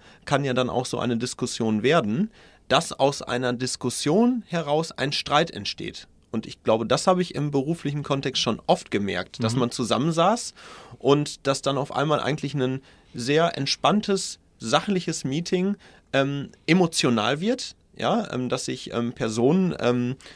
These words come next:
Speaker 1: vielleicht auch ein bisschen anfeinden und dann
Speaker 2: <laughs>
Speaker 1: am Ende um dieses Thema streiten, weil alle Sachlichkeit beiseite gelegt wird, dass aber am Ende, nachdem dann alle sich sozusagen einmal Luft gemacht haben,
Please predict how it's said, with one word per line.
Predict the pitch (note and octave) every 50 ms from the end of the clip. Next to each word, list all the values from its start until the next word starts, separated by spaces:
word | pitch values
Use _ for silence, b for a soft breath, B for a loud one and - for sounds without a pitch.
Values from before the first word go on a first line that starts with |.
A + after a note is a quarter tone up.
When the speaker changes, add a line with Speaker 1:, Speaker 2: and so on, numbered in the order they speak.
| b b
Speaker 1:
vielleicht | b - - A#2 D3 -
auch | - A2+
ein | B2 A#2
bisschen | A#2+ - - A2+ - -
anfeinden | A2 A2+ C3+ F3+ G#3 - - - G#2 G2 G2 G2+ - - F#3 A3 G#3+
und | - - A#2+ A#2
dann | A2+ A2 A2+ A2+
Speaker 2:
<laughs> | - - - A#2 - _ _ -
Speaker 1:
am | - C3 C3
Ende | - - D#3 F3 D#3+ -
um | - C#3+ C#3+
dieses | C3 C3+ C3+ C3 - -
Thema | - C#3+ B2+ A#2+ A#2+
streiten, | - - - - C3 C#3 C3+ - - G2+ G2+ - _ _
weil | - - G2 - - - -
alle | - B2+ E3+ F3+ C#3
Sachlichkeit | C3 D3 - - C#3+ - - - A#2+ -
beiseite | - A2+ A2 G2+ A2+ C#3 G3 - -
gelegt | A2+ G#2+ G2+ F#2+ F#2 - - -
wird, | A2 C3+ G3+ - - b b b b b b b b b b
dass | - C3+ D#3 -
aber | - - C3 C#3+ - -
am | A#2+ A#2+ A#2+ - -
Ende, | A3+ C4 C4+ A3+ C#3+ G#2+ G#2 - - _ - _ _ _ -
nachdem | A#2 A#2+ - - - D#3+ G3+ A#3 A#3+
dann | F#3+ C3+ A#2 A2+ A2+ b b b b b
alle | b C#3+ E3+ E3+ C3+
sich | C#3+ D3+ D3
sozusagen | D#3+ C#3+ - - A#2+ B2+ B2+ B2+ -
einmal | A#2+ A#2+ A#2+ A#2 A#2+
Luft | C3+ F#3+ B3+ - - - -
gemacht | C3 A2+ G2+ G2+ - - - G#2+
haben, | G2+ F#2 G2 A2+ D#3 A3 C4